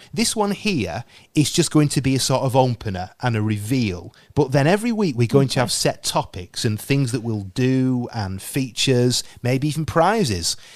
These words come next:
Speaker 1: And
Speaker 2: Ooh.
Speaker 1: we're really looking forward to it. So thank you for joining us. And we'll be publishing it on all the regular platforms that you get your podcasts from, Spotify and Apple, and you'll be able to hear me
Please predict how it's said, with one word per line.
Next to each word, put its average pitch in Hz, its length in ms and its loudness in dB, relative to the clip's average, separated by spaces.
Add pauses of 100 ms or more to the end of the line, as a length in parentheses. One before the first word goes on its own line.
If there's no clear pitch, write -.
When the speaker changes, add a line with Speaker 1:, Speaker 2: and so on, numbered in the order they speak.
(100)
Speaker 1:
And 123 200 2
Speaker 2:
Ooh. 127 40 0
Speaker 1:
we're 156 180 4
really 202 340 2
looking 214 320 0
forward 139 420 2
to 104 120 -4
it. 92 100 -8
So 143 180 0
thank 220 440 -2
you 202 80 0
for 143 140 -2
joining 92 480 0
us. - 220 -6 (320)
And 131 320 2
we'll 143 140 4
be 135 140 0
publishing 226 600 0
it 92 240 -6 (120)
on 120 240 2
all 180 340 4
the 175 120 0
regular 175 420 0
platforms 92 840 -4
that 117 200 -6
you 110 80 -2
get 135 380 2
your 123 260 0
podcasts - 580 -6
from, 92 380 -4 (300)
Spotify 160 920 -2 (140)
and 143 180 -4
Apple, 104 500 -4 (240)
and 104 160 0
you'll 123 140 4
be 123 120 2
able 120 220 0
to - 200 -2
hear 92 400 -2 (320)
me 175 500 0